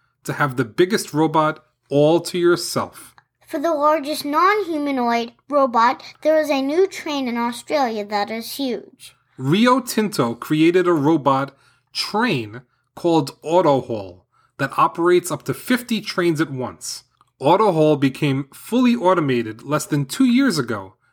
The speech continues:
Speaker 1: in June of two thousand nineteen. Before we answer the question of the week, we should tell you that Olivia made her own robot a while ago. Why don't you tell everyone about Roby?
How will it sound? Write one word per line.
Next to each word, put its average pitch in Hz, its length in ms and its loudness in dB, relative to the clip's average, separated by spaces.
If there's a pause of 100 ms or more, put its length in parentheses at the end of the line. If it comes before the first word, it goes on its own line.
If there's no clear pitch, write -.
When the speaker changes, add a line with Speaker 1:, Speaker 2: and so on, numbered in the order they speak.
(120)
Speaker 1:
in 165 200 2
June 190 400 2
of 147 180 -4
two 180 180 -4
thousand 143 400 2
nineteen. 120 520 -6 (640)
Before 151 400 0
we 214 200 0
answer 214 260 -2
the 226 100 -2
question 170 400 -4
of 185 140 0
the 208 80 0
week, 226 340 0 (440)
we 208 160 2
should 233 200 0
tell 208 220 0
you 113 300 -4
that 131 160 -4
Olivia 135 680 0 (300)
made 156 220 0
her 151 280 -2
own 208 220 2
robot 170 480 2
a 147 80 -2
while 127 300 0
ago. 95 360 -12 (460)
Why 147 200 0
don't 226 160 0
you 233 100 2
tell 220 260 -2
everyone 156 500 0
about 170 360 -2
Roby? 156 480 -4